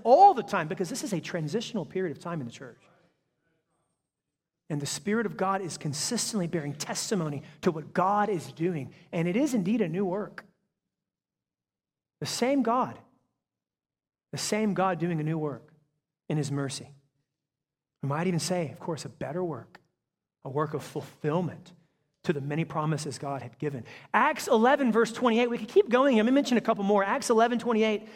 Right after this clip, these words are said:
the Spirit revealed to a prophet named Agabus.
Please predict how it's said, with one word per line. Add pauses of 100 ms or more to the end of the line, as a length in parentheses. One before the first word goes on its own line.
the
Spirit
revealed
to
a
prophet (220)
named (120)
Agabus.